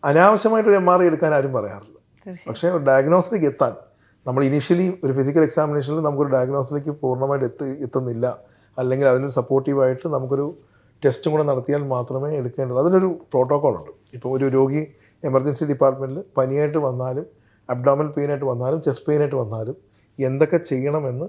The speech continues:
Speaker 1: അത് നമ്മുടെ വെച്ച പ്രോട്ടോക്കോൾ അല്ല, ഓട്ടോമാറ്റിക്കലി എൻ എ ബി എച്ച് അടക്കം അംഗീകരിച്ച ഒരു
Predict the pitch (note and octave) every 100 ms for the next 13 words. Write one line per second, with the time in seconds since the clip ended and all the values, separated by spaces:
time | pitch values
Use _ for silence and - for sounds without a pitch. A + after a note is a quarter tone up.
0 | - _ _ _ C3+ C#3+ C3+ C3 D#3+ E3
1 | E3+ D#3 C#3+ C#3 C3+ A#2+ D3 - _ A#2+
2 | B2 C3 C#3 C#3+ C3+ B2+ C#3 C#3+ C#3+ C3
3 | B2 C#3 B2+ C3+ C3+ B2 D#3+ - _ _
4 | _ _ C3